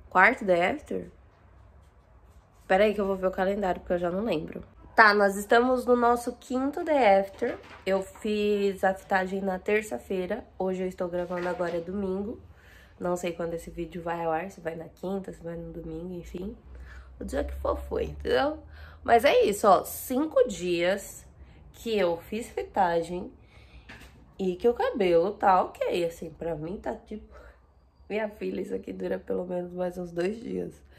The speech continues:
Mas é isso, tipo, ó, se eu pentear aqui, né, fazer o rolê direito, fica lindo, fica lindo. Então, assim, é isso.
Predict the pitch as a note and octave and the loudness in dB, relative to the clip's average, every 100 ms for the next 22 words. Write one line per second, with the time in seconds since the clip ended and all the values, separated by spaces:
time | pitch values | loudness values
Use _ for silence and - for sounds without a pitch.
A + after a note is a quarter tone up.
0 | - - - - - - - G3+ G3 A3+ | -20 -20 -20 -20 -20 -18 2 6 8 6
1 | D4 A3+ F#3 - A3 F3 D#3 F3 G3 G3+ | 4 2 -2 2 6 6 6 0 0 0
2 | G3+ F3+ A3 - F#3 G3 G3+ D#3+ E3 E3 | 6 6 6 2 -2 0 0 0 0 -2
3 | D3+ D#3 E3 D#3+ - D#3 D#3+ D#3+ D#3+ G#3 | -4 -2 -4 -4 -2 2 4 2 0 0
4 | E3 G3+ A#3+ - F#3+ - - _ _ - | 0 0 -2 -4 -10 -10 -16 _ _ -20
5 | - - _ - - B4+ B4 C#4 C#4+ D4+ | -20 -20 _ -12 -6 -2 0 0 -2 -2
6 | E3+ - - F4 D4 G#3+ A3+ F#3+ F3 - | -6 -10 -12 -10 -8 -6 -6 -8 -14 -16
7 | C4+ G#3 A3 A#3 D#4+ - G#3+ G#3 C4 A#3+ | -14 -8 -4 -4 -4 -6 -4 -2 -2 -2
8 | G#3 G#3+ A#3 - F4 | -4 -6 -10 -10 -10